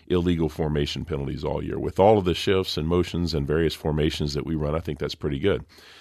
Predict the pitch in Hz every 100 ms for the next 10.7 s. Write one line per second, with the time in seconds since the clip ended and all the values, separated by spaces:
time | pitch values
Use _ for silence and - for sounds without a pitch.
0 | - - - - _ - 80 120 117 98
1 | 78 110 131 107 82 95 123 107 90 82
2 | 87 95 85 82 85 - - 92 107 80
3 | 82 85 71 78 73 69 85 92 71 65
4 | 73 78 - 101 104 82 80 87 82 73
5 | 73 85 - - 76 69 67 65 92 98
6 | 95 85 120 76 78 80 71 104 80 82
7 | 82 80 76 101 156 80 69 65 71 64
8 | 67 73 67 71 - 67 71 60 - -
9 | - - - - - 101 87 82 - 110
10 | 98 90 - 101 85 80